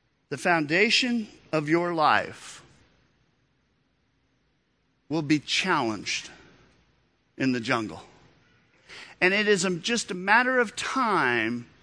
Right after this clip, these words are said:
that at some point you're gonna discover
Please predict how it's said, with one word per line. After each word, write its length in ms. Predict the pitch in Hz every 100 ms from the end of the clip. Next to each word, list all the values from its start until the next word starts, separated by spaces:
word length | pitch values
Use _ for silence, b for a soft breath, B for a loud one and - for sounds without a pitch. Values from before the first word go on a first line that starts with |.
| B B B B B _ - -
that 320 | 190 202 254
at 180 | 202 190
some 440 | - 302 302 269
point 520 | - 214 175 160 156
you're 200 | 175 208
gonna 260 | 196 226 208
discover 960 | 175 180 - - 233 190 135 107 101